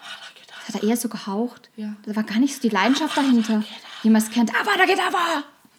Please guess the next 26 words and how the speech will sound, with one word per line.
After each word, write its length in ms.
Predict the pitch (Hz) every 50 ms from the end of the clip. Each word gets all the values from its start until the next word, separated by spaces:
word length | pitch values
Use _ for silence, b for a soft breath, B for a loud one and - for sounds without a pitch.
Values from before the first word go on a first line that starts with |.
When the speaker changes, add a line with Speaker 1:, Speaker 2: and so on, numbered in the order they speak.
| 302 311
Speaker 1:
Ja. 260 | 226 214 214 202 - -
Speaker 2:
Gar 160 | 233 220 214
nichts. 320 | 214 208 214 - - - - - -
Speaker 1:
Ja. 100 | 226 220
Speaker 2:
Es 100 | - 233
war 180 | 233 220 220 - - _ _
Avada 220 | - 330 330 - 359 349 370 392 -
Speaker 1:
Der 80 | 453 466 226 233
Speaker 2:
Kedavra. 80 | - -
Speaker 1:
Hauself 460 | 226 226 233 233 - 214 208 208 214
hat's 240 | 202 202 - - -
sehr 160 | 208 196 185
gut 220 | 196 190 180 - -
gemacht. 360 | - 202 - 190 190 190 - - -
Speaker 2:
Der 80 | 220
Speaker 1:
Der 40 | 208
Speaker 2:
Hauself 320 | 220 226 240 254 247 233 -
war 60 | 214
Speaker 1:
Hauself 160 | 220 226 220 220
fand 120 | 208 196
Speaker 2:
wirklich 220 | 208 202 208 - 214
Speaker 1:
ich 60 | 196
mega. 600 | 190 190 190 190 185 185 175 214 - - - - -
Speaker 2:
Und 100 | 240 233
auch 160 | - 233 226
die, 400 | - - 233 226 226 220 214 214